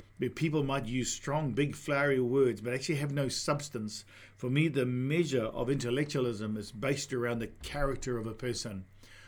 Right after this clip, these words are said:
What is their character like? Does it carry the sufficiency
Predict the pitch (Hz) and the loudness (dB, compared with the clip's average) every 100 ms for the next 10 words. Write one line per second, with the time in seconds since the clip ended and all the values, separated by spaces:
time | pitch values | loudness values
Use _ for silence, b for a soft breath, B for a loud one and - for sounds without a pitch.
0 | B - 120 165 - 151 123 135 127 - | B -4 0 0 2 0 2 2 2 -2
1 | - 139 147 143 123 117 107 104 127 143 | -2 0 0 0 -2 0 -4 -2 0 2
2 | 165 165 - - 151 151 127 117 - 127 | 0 -2 -10 -4 0 2 2 0 -4 -6
3 | - 151 170 143 143 117 104 98 | -6 -4 -4 -2 -2 -2 -2 -6